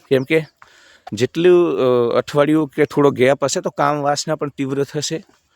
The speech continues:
આપણા સૌનો અનુભવ છે કે જ્યારે આપણે સંભોગથી ઘણા બધા દિવસ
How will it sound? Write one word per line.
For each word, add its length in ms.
આપણા 180
સૌનો 300
અનુભવ 320
છે 140
કે 100
જ્યારે 260
આપણે 320
સંભોગથી 500
ઘણા 260
બધા 220
દિવસ 240